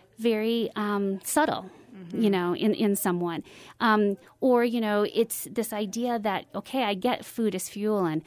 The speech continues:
Speaker 1: yes, I'm very good about that, but I didn't exercise today, so I don't need to eat very much. I don't need to eat anything 'cause I didn't exercise.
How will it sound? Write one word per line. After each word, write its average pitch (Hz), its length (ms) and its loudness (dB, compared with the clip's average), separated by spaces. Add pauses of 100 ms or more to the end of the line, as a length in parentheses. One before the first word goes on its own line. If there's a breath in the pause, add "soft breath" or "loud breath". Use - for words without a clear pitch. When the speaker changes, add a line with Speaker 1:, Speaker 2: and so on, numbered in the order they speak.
(280 loud breath)
Speaker 1:
yes, 214 280 0
I'm 180 160 -2
very 202 280 2
good 220 220 0
about 160 280 -4
that, 175 240 -4 (260 loud breath)
but 226 100 4
I 247 100 4
didn't 269 200 4
exercise 254 560 -4
today, - 340 -8 (120)
so - 120 0
I 247 80 6
don't 240 140 2
need 233 200 0
to - 140 -8
eat - 140 -6
very 160 160 -8
much. - 380 -12 (100)
I 240 60 -2
don't 247 100 0
need 285 120 0
to - 120 -4
eat 254 100 4
anything 160 440 0
'cause 208 180 -6
I 202 40 -4
didn't 196 180 -2
exercise. - 600 -8